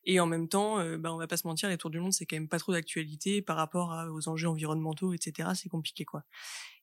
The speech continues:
Et en plus, euh, quand on parle à une communauté de personnes qui ont pas forcément l'habitude de voyager ou les moyens financiers de voyager, c'est très difficile de dire, « Bah, partez à l'autre bout du monde, ça va être trop cool, vous allez pouvoir faire, euh, plein de choses. »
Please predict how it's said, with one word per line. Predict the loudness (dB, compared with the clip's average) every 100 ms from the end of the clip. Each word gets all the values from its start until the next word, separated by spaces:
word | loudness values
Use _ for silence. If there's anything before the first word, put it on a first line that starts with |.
| 2
Et | 4
en | 4
plus, | 2 4 6 6
euh, | 4 2
quand | 0 -2
on | 0
parle | 2 2
à |
une | 2 0
communauté | -2 -2 0 -2
de |
personnes | -2 -2 -4
qui | -4
ont |
pas | -6
forcément | -4 -2 -2 0
l'habitude | -2 -4 -6 -4
de |
voyager | -2 0 0 2 2 2
ou | 2
les | 4
moyens | 2 0 -2
financiers | -2 -2 -4
de | -4
voyager, | -2 -2 0 0 -2 -18 -18 -8
c'est | 6 6 6 0
très | -2 4 4
difficile | 4 -4 0 2 4 4
de | 2
dire, « | 2 2
Bah, | 2 0
partez | 0 0
à | 0
l'autre | 0
bout | -2
du | -4
monde, | 0 2
ça | 0 0
va |
être | -4
trop | -4 -2
cool, | 0
vous | 0 0
allez | -4
pouvoir | -2 -4
faire, | 0 0 0
euh, | -2
plein | -2
de | -2
choses. » | -2 -4